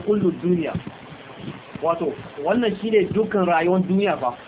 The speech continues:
Ma'ana mutum ya zo gaban Allah, a tambaye shi, "Kam labistum?"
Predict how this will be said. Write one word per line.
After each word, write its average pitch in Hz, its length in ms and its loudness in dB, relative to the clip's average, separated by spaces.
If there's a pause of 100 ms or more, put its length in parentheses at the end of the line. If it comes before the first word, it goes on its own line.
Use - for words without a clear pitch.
(500)
Ma'ana 190 260 2
mutum 185 180 -2
ya 202 140 2
zo 220 100 6
gaban 185 300 2
Allah, 202 240 2 (520)
a 156 100 2
tambaye 180 420 2
shi, 156 160 -8 (640)
"Kam 240 180 4
labistum?" 185 460 0